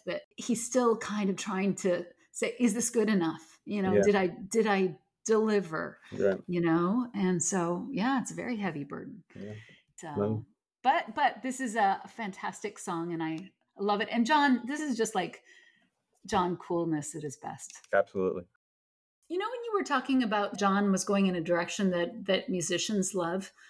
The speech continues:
Speaker 1: what was that? Was it just going in an original way, or wh-,
Speaker 2: Yeah.
Speaker 1: how would
Speaker 2: It, it's, it's the uniqueness of the, of the rhythm of his songs in that period. And it's the uniqueness of them structurally,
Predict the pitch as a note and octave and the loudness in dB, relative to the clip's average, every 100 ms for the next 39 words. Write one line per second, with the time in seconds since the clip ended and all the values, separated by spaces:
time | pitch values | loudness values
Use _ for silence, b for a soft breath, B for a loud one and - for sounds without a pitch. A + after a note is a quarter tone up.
0 | b b _ _ _ _ _ _ _ F4+ | b b _ _ _ _ _ _ _ -4
1 | B4+ - _ _ D4+ E4+ E4 - E3 - | -4 -8 _ _ 2 2 2 -4 -4 -6
2 | A#3+ - - A#3+ B3+ C4 E4 - - - | -10 -16 -6 -2 0 0 -2 -2 -4 2
3 | C4+ C4 B3 A#3 A3 G3 G3+ G3 G3 F3 | 6 6 6 4 2 2 0 0 -2 -2
4 | G3 D#4 F4+ E4+ C4 A#3 - - C#4 D4+ | -2 -2 -2 -2 2 4 4 2 -2 0
5 | D3 - - D#3 - F3+ F3+ G3+ G#3+ G#3+ | 0 0 -4 -8 -4 0 4 6 6 6
6 | E3+ - D#3 B2+ A2+ - G2 G#2 F#2 A#2 | 2 2 2 0 -4 -4 -6 -6 0 2
7 | A2+ G2+ F#2+ G#2+ F2+ - F2+ F2 D#2+ D#2+ | 4 2 0 -2 -6 -6 -6 -6 -10 -12
8 | - - A#1 - _ b b b b b | -12 -12 -12 -14 _ b b b b b
9 | - A2 A2 A#2+ A#2 B2 C#3+ C#3+ - - | -2 0 0 2 2 4 2 -2 -4 -2
10 | A2 G2 G#2 - E3 E3 - E2+ D2 | -2 -2 -4 2 2 2 -4 -4 -6